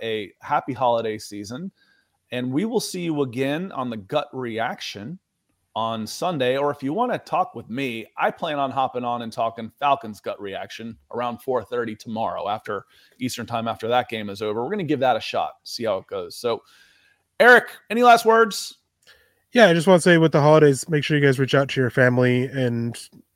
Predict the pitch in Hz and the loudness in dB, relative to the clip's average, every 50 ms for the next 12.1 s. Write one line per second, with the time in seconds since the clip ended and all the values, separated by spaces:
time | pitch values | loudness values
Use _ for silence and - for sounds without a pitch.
0 | _ _ _ - 143 139 131 120 131 127 131 127 123 123 123 123 113 _ _ _ | _ _ _ -4 -2 0 0 0 0 -2 -2 -2 -4 -4 -6 -6 -8 _ _ _
1 | - 151 127 120 117 113 - - 123 117 117 120 113 - - - _ _ _ _ | -2 0 2 2 2 0 0 0 0 0 0 -2 -4 -6 -10 -14 _ _ _ _
2 | _ _ _ _ _ _ _ _ _ - 139 139 139 135 131 131 135 135 143 - | _ _ _ _ _ _ _ _ _ -2 2 4 4 4 4 2 0 0 -2 -6
3 | _ _ _ _ _ _ _ _ _ _ _ _ _ _ - 196 190 185 185 190 | _ _ _ _ _ _ _ _ _ _ _ _ _ _ 2 4 4 6 6 4
4 | 190 180 175 185 185 - 160 170 170 156 - 170 165 165 160 160 156 147 - 160 | 4 2 2 0 0 2 2 2 2 4 4 4 6 6 6 4 4 4 2 2
5 | 156 156 151 147 143 143 139 - 147 139 131 135 127 120 117 135 127 127 120 117 | 2 4 4 4 4 2 2 0 -2 -2 0 0 0 0 0 0 0 0 0 0
6 | - 123 117 120 117 117 120 120 120 113 - 135 131 120 120 123 117 117 107 - | 0 2 2 2 2 2 2 0 0 0 2 4 6 6 6 6 4 2 0 0
7 | 131 123 117 117 - - - _ _ _ - - 131 127 123 120 120 113 110 113 | 2 2 2 2 -2 -8 -18 _ _ _ -6 0 2 2 4 4 4 2 4 4
8 | 117 117 117 - 131 120 120 117 117 117 113 117 - 113 113 - - 113 113 110 | 4 2 2 2 0 0 2 2 2 2 0 0 -2 -2 -4 -2 0 0 0 0
9 | - _ - - - - - - _ _ - 139 131 131 131 127 120 - 185 175 | -2 _ -20 -20 -20 -20 -20 -20 _ _ 2 4 8 8 8 8 6 6 4 4
10 | 160 151 156 143 143 139 127 - 135 123 127 127 127 127 104 120 117 113 113 107 | 6 4 4 2 2 0 0 -2 -2 -2 -2 -2 -2 -2 0 0 2 0 0 -2
11 | - - - 123 117 113 110 110 - 117 110 - - - - 131 117 107 104 101 | -4 -8 -4 -4 -2 -2 -2 -2 0 -2 0 -2 -4 -8 -8 -6 -6 -4 -4 -6
12 | 98 98 | -6 -8